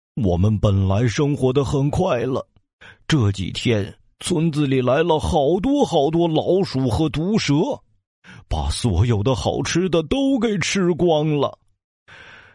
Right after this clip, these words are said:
哎呀，这些老鼠和毒蛇又大又凶，我们打不过他们。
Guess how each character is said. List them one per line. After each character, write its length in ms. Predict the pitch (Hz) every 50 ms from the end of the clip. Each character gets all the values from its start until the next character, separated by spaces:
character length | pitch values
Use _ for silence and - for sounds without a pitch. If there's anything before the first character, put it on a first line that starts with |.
| _ _ _
哎 340 | - 135 123 113 98 78 76
呀， 440 | - - - - - - - - - _ _ _ _
这 160 | - 156 110
些 160 | 98 110 117
老 340 | 104 95 92 82 73 92 123
鼠 220 | 120 - 110 110 95
和 160 | 92 110 110
毒 260 | 95 107 110 127 135
蛇 280 | - - 147 139 156 160
又 460 | 175 180 226 220 220 202 196 170 156
大 340 | 156 175 147 131 127 131 156
又 300 | 165 170 156 143 139 135
凶， 300 | 113 - 147 156 156 - - _ _ _ _ - 185 165 -
我 160 | - 202 196
们 180 | 170 165 185 208
打 280 | - 233 185 123 131 143
不 200 | - - 240 202
过 440 | 170 285 330 339 339 311 285 226
他 240 | 147 123 156 156 151
们。 200 | 151 147 139 -